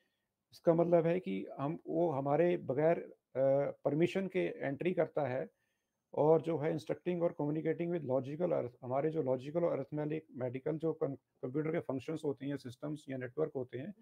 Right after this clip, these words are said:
उनकी access gain करने की कोशिश करता है और वो एक्सेस कर लेता है, जिसको हम अनऑथराइज्ड access करते हैं।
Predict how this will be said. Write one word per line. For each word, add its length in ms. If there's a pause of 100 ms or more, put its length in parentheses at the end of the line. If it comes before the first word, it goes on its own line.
(400)
उनकी 220
access 360
gain 220
करने 300
की 100
कोशिश 360
करता 340
है 120
और 180
वो 200
एक्सेस 300
कर 100
लेता 260
है, 80
जिसको 240
हम 120
अनऑथराइज्ड 480
access 300
करते 300
हैं। 180